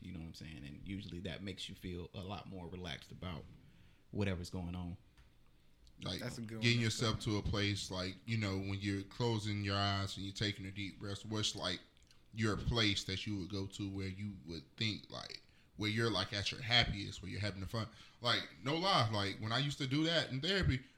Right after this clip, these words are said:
Speaker 2: my place would be home, on, on, on the game. Like, literally, that would be my, my happy place. Like, literally home on the game. Like, I would literally picture myself home like this
Speaker 3: <laughs>
Speaker 2: on the Xbox.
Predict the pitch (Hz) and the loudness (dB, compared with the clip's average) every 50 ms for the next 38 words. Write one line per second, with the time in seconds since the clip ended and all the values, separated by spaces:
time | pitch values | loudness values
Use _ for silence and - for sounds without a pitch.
0 | - - - 147 156 175 165 - - - - - 156 165 156 175 170 156 151 196 | -10 -6 -2 0 2 2 2 2 0 -6 -6 -4 -2 0 2 2 2 4 6 6
1 | 208 175 120 95 85 - - - - - - - _ _ _ - 165 175 - - | 6 6 4 2 0 -4 -6 -10 -14 -18 -20 -20 _ _ _ 0 0 0 2 2
2 | 175 185 190 185 - - - - 185 208 220 220 233 247 233 151 107 98 - - | 0 0 0 0 -4 -10 -2 2 4 4 6 6 8 8 10 8 8 6 4 -2
3 | - - - - - - - - - - - 180 190 226 247 196 135 107 98 - | -10 -20 -20 -20 -20 -20 -20 -20 -14 -2 0 2 4 8 10 10 10 10 8 4
4 | - - 196 220 226 185 208 208 196 202 202 196 196 202 - - 185 190 190 185 | 0 2 4 4 4 4 2 2 4 4 2 2 0 -4 -4 -2 0 2 4 4
5 | - - - 147 139 147 107 98 - - 82 80 82 160 190 196 202 190 180 - | 4 4 4 2 2 4 4 2 2 0 -4 -6 -2 0 0 0 2 0 0 0
6 | 190 196 196 196 190 185 - - - 175 185 185 180 180 180 156 110 98 92 - | 0 0 0 -2 -4 -6 -8 -6 -2 0 0 2 6 6 6 6 6 4 0 -4
7 | - - - - - - - - - - 95 80 135 143 131 131 165 170 180 170 | -10 -18 -20 -20 -20 -20 -20 -12 -2 0 2 4 4 4 6 4 6 6 6 6
8 | 156 147 123 - - 190 185 - 165 156 147 139 135 - 135 123 110 104 - - | 6 4 6 8 8 8 8 4 2 4 2 2 4 4 4 4 4 4 0 -6
9 | - - - 175 175 170 170 165 165 156 147 - - - - 123 123 120 139 135 | -8 0 2 4 4 6 4 4 2 2 0 -4 -6 -10 -2 0 2 4 6 6
10 | 131 135 160 165 156 - 120 110 139 143 139 135 147 160 - - - 107 92 - | 6 6 6 6 6 4 4 2 2 2 4 4 2 2 0 -2 -2 -2 -2 -2
11 | - - | -4 -8